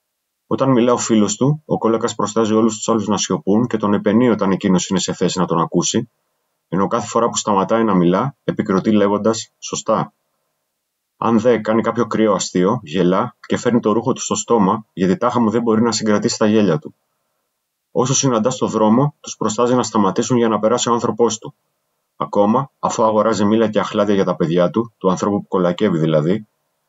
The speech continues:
τα πηγαίνει στο σπίτι του και τους τα προσφέρει μπροστά στον πατέρα τους και, φιλώντας τα πρώτα, τους λέει: "Παιδάκια από καλό πατέρα". Όταν δε αγοράζει παπούτσια μαζί του, λέει ότι το πόδι του είναι πιο καλοφτιαγμένο από το υπόδημα. Και όταν πηγαίνει για να επισκεφτεί ο άνθρωπος που κολακεύει κάποιο φίλο του,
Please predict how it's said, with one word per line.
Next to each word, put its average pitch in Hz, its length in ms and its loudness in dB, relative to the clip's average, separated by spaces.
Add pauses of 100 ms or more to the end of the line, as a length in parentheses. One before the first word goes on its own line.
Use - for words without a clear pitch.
(140)
τα 101 120 -2
πηγαίνει 120 280 2
στο 120 120 -2
σπίτι 135 360 -2
του 156 300 0
και - 80 -2
τους 107 140 -8
τα 104 120 0
προσφέρει 113 360 0
μπροστά 117 260 -2
στον 117 180 -4
πατέρα 113 380 2
τους 151 400 -2
και, 95 120 -2
φιλώντας 117 400 0
τα - 140 -2
πρώτα, 113 340 0
τους 101 180 -4
λέει: 104 400 0 (180)
"Παιδάκια 104 400 0
από 90 120 -6
καλό 95 260 0
πατέρα". 90 480 0 (360)
Όταν 117 320 0
δε 123 100 4
αγοράζει 120 400 2
παπούτσια 117 400 0
μαζί 98 320 2
του, 135 260 -4
λέει 113 200 2
ότι 120 120 -8
το 113 120 -2
πόδι 113 260 0
του - 80 0
είναι 123 100 2
πιο 135 160 -4
καλοφτιαγμένο 92 600 0
από 82 120 -2
το 90 100 0
υπόδημα. 78 520 -2 (380)
Και 98 100 -4
όταν 110 140 0
πηγαίνει 110 400 2
για 101 160 2
να 98 80 2
επισκεφτεί 90 720 -2
ο 90 120 2
άνθρωπος 101 300 -2
που - 60 -14
κολακεύει 95 520 0
κάποιο 107 280 -4
φίλο - 340 0
του, - 200 -2